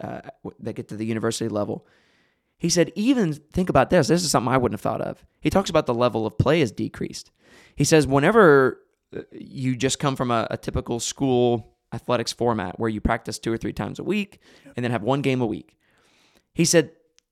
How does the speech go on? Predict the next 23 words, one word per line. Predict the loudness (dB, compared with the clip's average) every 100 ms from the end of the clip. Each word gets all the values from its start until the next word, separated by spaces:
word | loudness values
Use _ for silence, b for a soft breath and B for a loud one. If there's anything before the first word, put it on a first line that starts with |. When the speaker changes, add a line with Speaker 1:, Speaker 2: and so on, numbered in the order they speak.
| -6
Speaker 1:
you | -2 2
can | 0 4
do | 4 4
that. | 2 0 -6 -10 -20 -20 _ _ -2
And, | -2 -4 -6
and | -4 -2
that | -2
one | -2 -2
game | -2 -2
a |
week, | -2 -2 -4
you | -8
take | -6 -6 -6
super | -6 -2 -2 0 0
important, | 0 -2 -4 -6
you | -12
try | -8 -6
really | -4 0 2 4 2
hard | 4 2 2
because | -4 -6 -6
you | -6
know, | -4 -2 -4
like, | -6 -10